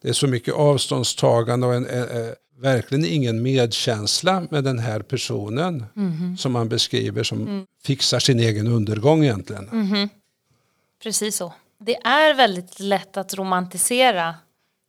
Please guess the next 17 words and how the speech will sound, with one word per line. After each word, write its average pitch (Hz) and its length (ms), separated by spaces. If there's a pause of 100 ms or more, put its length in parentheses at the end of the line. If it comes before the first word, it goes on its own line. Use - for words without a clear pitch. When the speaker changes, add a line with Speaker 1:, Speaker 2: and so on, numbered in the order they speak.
(480)
Speaker 2:
det 196 120
där, 170 680
eh, 185 60
självutplånande. 175 1600 (260)
Jag 208 140
tycker 233 160
det 208 80
är 190 100
det 180 120
han 175 180
beskriver 180 540
där 165 300
också. 180 280
Det 170 100
finns 185 240
en 180 100
ironi 185 720